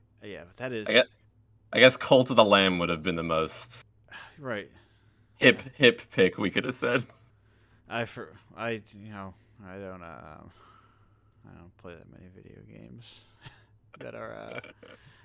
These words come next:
Speaker 1: I play, uh, a, a one modern one occasionally, and then I'll spend the other half playing, like, uh, Breath of Fire <laughs> or whatever.
Speaker 2: Mm. <laughs>
Speaker 1: Whatever sort of thing. Or just watching movies.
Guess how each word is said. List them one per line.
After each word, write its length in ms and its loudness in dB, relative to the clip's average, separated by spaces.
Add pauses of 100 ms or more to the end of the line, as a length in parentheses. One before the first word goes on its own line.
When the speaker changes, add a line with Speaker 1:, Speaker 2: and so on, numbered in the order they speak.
(100)
Speaker 1:
I 120 -8
play, 580 -8 (440)
uh, 260 -16 (120)
a, 320 -18
a 40 -14
one 400 -8
modern 400 -8
one 220 -12
occasionally, 560 -14
and 100 -14
then 100 -14
I'll 120 -14
spend 300 -16
the 80 -12
other 160 -12
half 280 -16
playing, 300 -16
like, 220 -18 (460)
uh, 60 -20 (300)
Breath 200 -20
of 100 -18
Fire 440 -18 (180)
<laughs> 120 -20
or 80 -20
whatever. 240 -14 (420)
Speaker 2:
Mm. 200 -6 (760)
<laughs> 320 -20
Speaker 1:
Whatever 360 -10
sort 260 -10
of 80 -12
thing. 460 -8 (160)
Or 160 -6
just 220 -8
watching 340 -6
movies. 680 -14